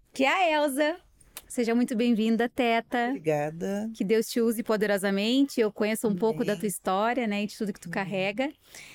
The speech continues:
Speaker 1: E eu tenho certeza que tu vai abençoar aí muitas mulheres
Speaker 2: Em
Speaker 1: com
Speaker 2: nome
Speaker 1: o
Speaker 2: de
Speaker 1: teu
Speaker 2: Jesus.
Speaker 1: testemunho.
Speaker 2: Amém.
Speaker 1: Conta pra mulherada, então, quem é a minha Teta?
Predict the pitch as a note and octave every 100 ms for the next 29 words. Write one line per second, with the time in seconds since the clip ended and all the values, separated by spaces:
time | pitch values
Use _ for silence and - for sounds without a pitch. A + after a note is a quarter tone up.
0 | - G3+ G3 G#3 G#3 - A3 - G#3 A3
1 | G#3+ - G3 F#3+ F#3+ F3+ F#3+ - G3 F#3+
2 | G3 G3 G#3 G3 G#3+ F#3+ F3+ F#3+ F3+ F3+
3 | F#3+ F#3 F#3+ F#3 F#3+ G3+ G3 F#3 F3+ -
4 | - - - E3 E3+ D#3 E3 - - -
5 | - - - B3+ C4 C4 B3 A3+ G#3+ A3
6 | A3 A3 A3+ A#3 - D4 E4+ F#4+ D4 D4+
7 | - B3 B3 B3 - G3 - F#3